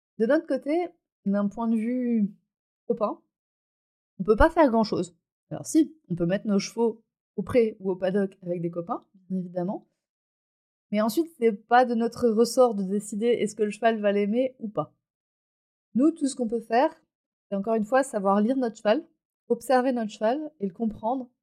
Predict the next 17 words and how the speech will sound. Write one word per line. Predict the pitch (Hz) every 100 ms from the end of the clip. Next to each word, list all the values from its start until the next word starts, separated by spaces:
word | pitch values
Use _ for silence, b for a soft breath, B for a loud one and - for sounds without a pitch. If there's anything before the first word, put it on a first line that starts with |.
| _
et | 208
comprendre | 220 214 285 294 254
est-ce | 202 202
que, | 247
en | 226
fait, | 214 240 - _ _ _ _ _ _ _ _ _ -
euh, | 196 185 170 170 _
le | 185
fait | 175 269
d'être | 220 208
avec | 202 190
des | 196
congénères | 208 202 196 208 294 - _ -
et |
avec | 180 175
ces | - 254
congénères-là, | 247 208 208 196 190 190 226